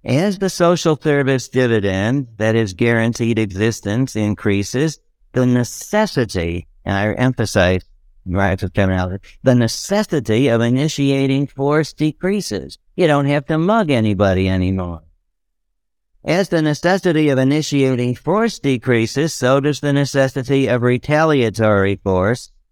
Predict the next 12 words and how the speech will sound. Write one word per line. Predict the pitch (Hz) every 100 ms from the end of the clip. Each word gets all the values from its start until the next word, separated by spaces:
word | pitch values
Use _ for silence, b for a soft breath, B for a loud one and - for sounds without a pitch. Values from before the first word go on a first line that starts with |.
| _
which | - 143 -
retaliatory | 123 113 135 131 135 123 123 117 110 110
force | - 107 113 -
the | 107
Marxists | 107 107 104 - 101 -
call, | - 107 98 95
quote, | 92 - 101 107 -
"oppression," | 113 - 135 143 135 90 95 -
unquote. | 90 90 104 98 82 73 - _ _ _ _ _ _ _
And | 87 87
with | 104 117
it | 120 120